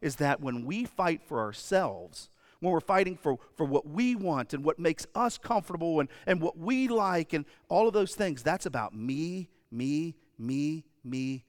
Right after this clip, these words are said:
me. The root of all sin is me.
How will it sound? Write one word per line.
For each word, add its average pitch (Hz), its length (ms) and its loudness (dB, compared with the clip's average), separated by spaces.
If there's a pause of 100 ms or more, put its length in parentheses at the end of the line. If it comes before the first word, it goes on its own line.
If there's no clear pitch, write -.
(240)
me. 101 380 -8 (880)
The 101 100 -8
root 123 400 -2 (380)
of 117 200 -10
all 127 320 -4
sin 107 460 -6 (800)
is - 120 -16
me. 185 280 -12